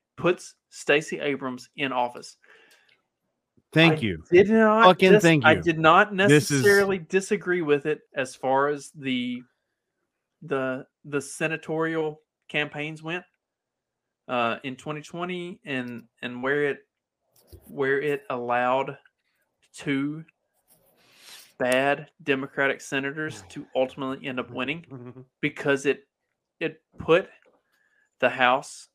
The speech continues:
Speaker 1: in a, or the Senate in a position where it has allowed Joe Manchin to really kinda show his, uh, like,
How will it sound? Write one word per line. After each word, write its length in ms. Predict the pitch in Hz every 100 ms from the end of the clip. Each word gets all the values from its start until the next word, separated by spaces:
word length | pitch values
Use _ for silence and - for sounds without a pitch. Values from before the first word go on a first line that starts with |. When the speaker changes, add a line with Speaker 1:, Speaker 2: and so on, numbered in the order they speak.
| _ _ _ -
Speaker 1:
in 240 | 139 131 139
a, 440 | 127 123 120 -
or 200 | 127 123
the 160 | 120 127
Senate 420 | - 143 147 147 _ 156
in 200 | 139 139
a 140 | 139
position 680 | 127 135 143 131 - 139 135
where 540 | 131 127 127 123 123 _ _ _ _ _ _ _ _ _ _ _ _ _ _ _ _ _ _ _ _ _ _ - - _ -
it 140 | 156
has 200 | 170 180
allowed 680 | 185 151 135 120 120 143 151
Joe 220 | - 127
Manchin 560 | 123 123 120 - 160 165 _ _ -
to 520 | 139 127 123 123 127 _ _ _ _ _ _ _ _ _ _ - 127 135
really 440 | 135 139 147 147
kinda 400 | - 143 135 123
show 520 | - - - 127 131 139
his, 600 | 143 139 131 - - - _ _ _ _ _
uh, 520 | 131 127 120 117 123 151 _ _ _ _ _ _ _
like, 160 | 131